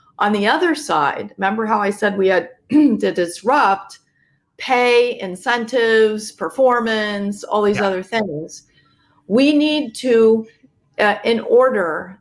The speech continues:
Speaker 1: to hook people into ensuring their relevance and marketability as automation takes over, we need to incent them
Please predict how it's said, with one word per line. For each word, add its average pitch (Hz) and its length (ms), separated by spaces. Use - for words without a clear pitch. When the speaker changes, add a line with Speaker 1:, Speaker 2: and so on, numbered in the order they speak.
Speaker 1:
to 214 260
hook 285 420
people 175 680
into 220 420
ensuring 247 480
their 180 140
relevance 220 640
and 190 120
marketability 190 760
as 175 140
automation 190 560
takes - 320
over, 196 580
we 247 220
need 269 240
to 247 180
incent 226 520
them 202 540